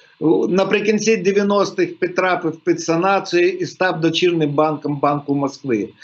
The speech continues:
Він ніколи не займався до окупації Криму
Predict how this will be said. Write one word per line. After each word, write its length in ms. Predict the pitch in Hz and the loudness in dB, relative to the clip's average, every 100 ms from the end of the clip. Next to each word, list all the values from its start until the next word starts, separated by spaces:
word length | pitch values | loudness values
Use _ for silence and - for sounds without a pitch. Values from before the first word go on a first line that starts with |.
| - | -8
Він 280 | 143 208 220 | 0 4 6
ніколи 680 | 233 233 226 220 226 233 233 | 4 2 4 6 6 6 4
не 200 | 214 214 | 2 -2
займався 1080 | 165 196 180 175 180 196 156 - 151 185 170 _ _ | 0 0 0 -2 0 0 -2 -4 -2 -2 -6 _ _
до 260 | 127 139 214 | -8 2 2
окупації 960 | 214 208 - 180 - 180 170 175 170 160 | 2 -2 -6 -6 -2 0 0 0 0 0
Криму 640 | 180 185 208 196 190 175 | 0 2 2 2 0 -2